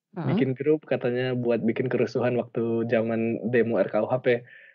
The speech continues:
Speaker 2: Pas dicek nomor-nomor yang ada di <laughs> WhatsApp itu pakai Truecaller itu buat meriksa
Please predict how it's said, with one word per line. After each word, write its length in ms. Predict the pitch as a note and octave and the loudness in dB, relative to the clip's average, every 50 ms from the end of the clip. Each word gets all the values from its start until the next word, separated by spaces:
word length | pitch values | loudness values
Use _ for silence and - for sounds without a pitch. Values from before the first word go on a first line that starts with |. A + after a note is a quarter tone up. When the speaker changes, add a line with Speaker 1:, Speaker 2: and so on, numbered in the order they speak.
| _ _ - A#2 | _ _ -16 -16
Speaker 2:
Pas 220 | - - A#2+ - - | -6 -4 -6 -4 0
dicek 580 | - C3+ A#2 A2 - _ - F#3 G3 - - | 0 0 0 0 -2 _ 2 2 2 2 -8
nomor-nomor 640 | - C#3 C3+ B2+ B2 B2 B2 C3 B2+ A#2+ A#2+ B2 A#2+ | -8 -6 -6 -4 -4 -4 -4 -4 -4 -4 -4 -4 -4
yang 160 | B2 A#2+ B2+ | -4 -4 -4
ada 160 | B2 B2 B2 A2+ | -4 -4 -4 -2
di 160 | A#2 A#2 B2 | -2 0 0
<laughs> 380 | C3 A#2+ A2+ - _ - - | 0 -2 -4 -8 _ -8 -6
WhatsApp 340 | - B2 - - A#2 - D3+ | -6 -4 0 -2 0 0 0
itu 80 | C#3+ - | -4 -2
pakai 280 | E3+ - C#3+ - C3+ - | -2 -2 -2 0 -2 -2
Truecaller 420 | - C3 A#2+ - A#2 A#2 B2+ C#3+ C#3+ | -2 -4 0 2 2 2 2 2 0
itu 140 | C3 C3+ | 0 0
buat 220 | F#3 D#3+ C#3 C3+ C3+ | -2 2 2 2 2
meriksa 500 | A#2 C3 C3+ C3+ C3+ - D#3 C3+ - | 2 0 0 0 -2 0 0 0 0